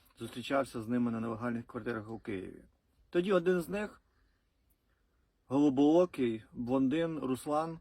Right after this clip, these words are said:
розказував, що у народів Кавказу є легенда, що одного дня дійде до вирішальної битви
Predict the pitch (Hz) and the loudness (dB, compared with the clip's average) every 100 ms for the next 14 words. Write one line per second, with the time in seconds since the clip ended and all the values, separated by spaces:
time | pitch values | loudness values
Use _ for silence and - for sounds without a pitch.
0 | _ - - _ - 277 - 214 190 180 | _ -20 -20 _ -6 -6 0 2 4 2
1 | 160 - 151 151 160 175 147 160 143 190 | 2 -2 0 2 2 2 0 -2 -2 -2
2 | 160 151 151 147 160 196 139 113 113 - | 0 0 2 0 0 -2 -2 -4 -6 -2
3 | 143 147 185 175 156 170 190 190 123 170 | 0 0 0 0 0 0 0 0 -2 0
4 | 160 147 147 147 - 180 160 156 147 156 | 0 2 0 0 2 2 2 -2 0 0
5 | 180 156 147 | 0 -2 -4